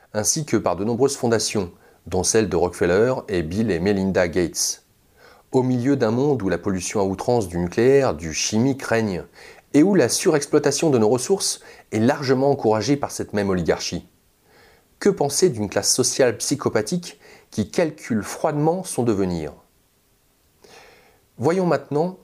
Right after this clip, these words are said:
ce que représenterait cette oligarchie psychopathe d'un point de vue symbolique pour le collectif humain. Carl Gustav Jung nous disait, je cite, «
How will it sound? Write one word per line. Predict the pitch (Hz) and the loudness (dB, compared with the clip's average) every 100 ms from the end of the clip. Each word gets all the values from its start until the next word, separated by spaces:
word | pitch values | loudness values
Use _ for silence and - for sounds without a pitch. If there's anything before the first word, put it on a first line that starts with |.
| _ | _
ce | - 120 | -2 -2
que | - | 0
représenterait | 110 117 143 123 - 151 | 0 2 0 0 0 0
cette | - 87 101 | 0 0 2
oligarchie | 90 95 92 - | 2 0 -2 -6
psychopathe | - 85 - - 165 - 180 | -8 -4 -2 0 -2 -4 -2
d'un | 95 | 0
point | 95 143 | 0 0
de | 127 | 0
vue | 127 165 | 0 0
symbolique | - 147 120 170 175 | 0 2 2 0 -4
pour | - 101 | -2 -2
le | |
collectif | 90 113 104 170 156 | 0 0 -2 -4 -4
humain. | 92 82 60 - _ _ _ _ _ _ | -2 -4 -6 -14 _ _ _ _ _ _
Carl | - 156 156 123 90 | -2 0 0 0 -2
Gustav | 98 92 - 95 101 | -4 -6 0 0 2
Jung | 165 190 143 | 4 4 4
nous | 101 101 | 2 0
disait, | 90 101 127 156 | -2 0 2 0
je | - | -2
cite, « | - 147 - - | -4 -6 -8 -16